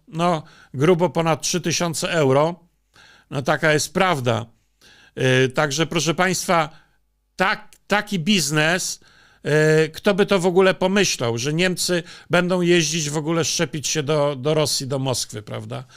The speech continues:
A jeżdżą, jeżdżą. W związku z tym i, i się boją, no bo jest, e, napakowana ta sytuacja tak informacjami,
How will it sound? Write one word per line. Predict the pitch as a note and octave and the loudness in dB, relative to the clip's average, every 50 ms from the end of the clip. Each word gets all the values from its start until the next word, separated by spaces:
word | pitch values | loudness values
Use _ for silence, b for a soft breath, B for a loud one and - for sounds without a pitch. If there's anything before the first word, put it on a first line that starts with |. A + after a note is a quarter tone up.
| B B B | B B B
A | - D3+ | -2 0
jeżdżą, | F#3+ A3 A3+ G3 D3 A#2 G#2 A2+ G#2+ - A2 - - _ _ _ - | 2 2 2 2 0 -2 -6 -8 -10 -12 -16 -20 -20 _ _ _ -4
jeżdżą. | C#3+ E3 F3 C#3+ G#2+ - - G#2+ G#2 - - _ B B B B B B B B B | -2 0 0 0 -2 -6 -10 -14 -16 -18 -20 _ B B B B B B B B B
W | C3+ | -4
związku | A#2 B2+ E3 F#3 F#3 - - - F3 | -2 0 0 0 0 -2 -2 -4 -6
z | - - | -4 -2
tym | - F3+ E3+ E3 | -2 -2 -2 -2
i, | D#3+ C#3+ D3+ | -4 -6 -4
i | - | -4
się | - F3 E3+ | -2 -2 0
boją, | D3 F3+ G3 F3 C3+ A#2 G#2+ G#2 G#2 G#2+ | 2 2 2 2 0 -2 -4 -6 -12 -12
no | A#2+ C3+ C#3+ | -10 -8 -4
bo | C3 D3+ D#3 C#3+ B B B B B B | -4 -4 -4 -4 B B B B B B
jest, | C#3+ E3+ E3+ - - - - | -2 0 0 -2 -4 -6 -2
e, | E3+ E3+ E3 E3 D3+ B B B B | 0 0 2 0 0 B B B B
napakowana | - D3+ F3+ E3+ - G3 F#3 - G3 F#3+ F3 A3 G#3+ G3+ G3 E3+ | -4 -2 -2 0 0 -2 0 0 0 0 2 2 2 2 2 0
ta | D#3+ - E3 | 0 0 -2
sytuacja | - - F3 C#3 E3+ E3+ F3+ F3 E3+ - - E3 D#3 | -2 -2 -4 -2 0 0 2 0 0 0 -2 -4 -4
tak | - - F3 E3+ - F3 | -2 -2 -2 -2 -2 -6
informacjami, | F3 D#3 - F3 E3+ D#3+ D#3+ E3 - - - E3+ D#3+ D3+ C#3+ D3 E3 F3 | -6 -4 -4 -4 -2 -2 -2 -2 -2 -2 0 0 0 0 0 -4 -6 -8